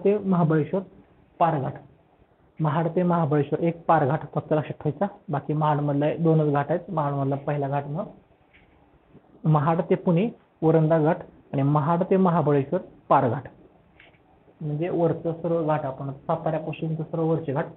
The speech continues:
थोडक्यात बघितले. आता फक्त बघायचे आपल्याला कोल्हापूरचे घाट. मग आता बघा, ते बघण्याच्या ऐवजी महाडचं घाट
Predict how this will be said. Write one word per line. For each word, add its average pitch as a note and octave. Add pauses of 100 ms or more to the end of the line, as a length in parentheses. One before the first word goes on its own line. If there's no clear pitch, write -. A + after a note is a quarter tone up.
(500)
थोडक्यात C#3+ (180)
बघितले. C3+ (340)
आता D3+
फक्त D3+
बघायचे D3+
आपल्याला D#3 (420)
कोल्हापूरचे B2+
घाट. B2 (440)
मग D3+
आता D#3
बघा, D#3+
ते D#3+
बघण्याच्या D3
ऐवजी D3
महाडचं D#3
घाट C#3+